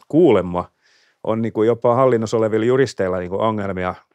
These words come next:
ongelmia tehdä tällainen lakiesitys, että niin kovi-, kovin hyvin on opetettu suomalaisille juristeille se –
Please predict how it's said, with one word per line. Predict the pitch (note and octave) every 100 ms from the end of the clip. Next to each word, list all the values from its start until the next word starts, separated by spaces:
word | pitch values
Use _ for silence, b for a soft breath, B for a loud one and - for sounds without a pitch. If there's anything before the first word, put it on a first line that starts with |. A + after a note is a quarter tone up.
| _ _ _ _ -
ongelmia | A2+ B2+ G#2 G2
tehdä | F#2+ G2+ G2+
tällainen | - G#2 G#2+
lakiesitys, | A#2+ C#3 A2 F#2+ F#2 E2 -
että | - - - b b b b b
niin | C#3 E3
kovi-, | C3+ C#3 B2+ -
kovin | D3+ D3 B2
hyvin | B2+ B2 A2+
on | A2
opetettu | A2 G#2+ G2 G2+
suomalaisille | - A2 G#2 G2 F2+ F#2+
juristeille | G#2 G#2 - F2+ F2
se – | - G2 F2+